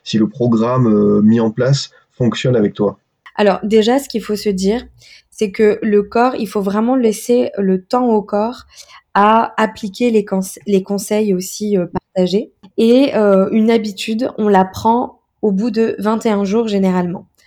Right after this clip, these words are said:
Speaker 2: Donc déjà, au bout de vingt et un jours, on arrive à mettre en place une habitude beaucoup plus facilement. À partir de là, on va pouvoir avoir des résultats. Moi, tu vois, quand je réalise, par exemple, un programme alimentaire,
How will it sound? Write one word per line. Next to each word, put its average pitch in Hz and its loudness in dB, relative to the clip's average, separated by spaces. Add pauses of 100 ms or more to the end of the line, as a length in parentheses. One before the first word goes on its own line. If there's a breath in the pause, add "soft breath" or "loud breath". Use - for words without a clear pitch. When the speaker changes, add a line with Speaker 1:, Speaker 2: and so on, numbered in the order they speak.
(300 soft breath)
Speaker 2:
Donc 196 2
déjà, 220 4
au 226 0
bout 214 -2
de 214 -4
vingt 233 0
et 247 4
un 214 0
jours, 208 -4 (420 soft breath)
on 220 2
arrive 247 2
à 214 0
mettre 247 0
en 233 -2
place 240 -2
une 214 -2
habitude 202 -4
beaucoup 233 -4
plus 254 -4
facilement. 226 -4 (560 loud breath)
À 214 0
partir 247 -2
de 214 2
là, 220 4
on 277 2
va 208 0
pouvoir 220 -2
avoir 220 0
des 202 -2
résultats. 185 -6 (360 soft breath)
Moi, 214 -2
tu 220 -8
vois, 220 0
quand 247 -2
je 202 -4
réalise, 196 0
par 190 -4
exemple, 196 -4
un 190 -2
programme 190 -2
alimentaire, 175 -4